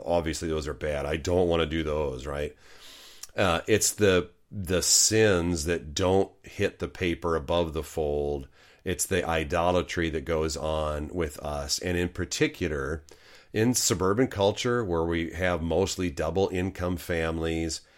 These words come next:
uh, we have disposable income. Uh, so then that leads us to spending money on all sorts of stuff and spending our time and our money in all sorts of ways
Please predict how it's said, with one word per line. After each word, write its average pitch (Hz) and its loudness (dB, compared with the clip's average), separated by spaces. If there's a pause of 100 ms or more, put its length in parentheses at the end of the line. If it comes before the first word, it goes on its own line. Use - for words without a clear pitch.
(240)
uh, 78 -4 (100)
we 95 0
have 85 0
disposable 85 0
income. 76 -6 (400)
Uh, 80 -4
so - 2
then 85 0
that 85 -2
leads 82 -2
us 80 -2
to 80 -6
spending 85 -2
money 82 0
on 87 2
all 95 4
sorts 110 -2
of 82 -4
stuff 76 -4
and 80 -2
spending 90 0
our 90 0
time 78 -4
and 78 -4
our 71 -6
money 73 -6
in 82 -2
all 78 -2
sorts 80 -6
of 76 -10
ways 80 -2